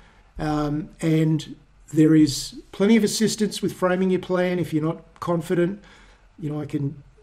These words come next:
give you the questions that you should be asking yourself to help gain clarity around what your plan, your simple plan, should look like. And then there's substantial email support, uh, as well that goes, uh, that goes with that,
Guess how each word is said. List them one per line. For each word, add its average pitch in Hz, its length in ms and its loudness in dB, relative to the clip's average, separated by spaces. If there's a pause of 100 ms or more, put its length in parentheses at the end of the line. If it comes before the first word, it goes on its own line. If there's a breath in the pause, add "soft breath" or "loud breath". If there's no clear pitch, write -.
(140)
give 160 160 4
you 180 80 4
the 180 80 2
questions 175 520 0
that 185 80 -10
you 170 80 -8
should 170 180 -4
be 165 100 4
asking 170 400 0
yourself 160 540 0
to - 80 -6
help 180 320 -2
gain 147 200 -2
clarity 185 480 4
around 151 300 0
what 165 140 -2
your 156 120 2
plan, 160 560 -2
your 160 140 0
simple 220 400 0
plan, 147 520 -4 (300 soft breath)
should 175 260 0
look 156 180 2
like. - 260 -8 (840 soft breath)
And 208 140 4
then 226 380 6
there's 185 200 4
substantial 190 800 2
email 165 320 4
support, 156 680 0 (480 soft breath)
uh, 143 340 -4 (100)
as 156 240 -2
well 156 300 4
that 160 180 -4
goes, 147 420 -2
uh, 147 200 -2
that 160 160 -4
goes 147 260 -2
with 156 220 0
that, 139 220 -4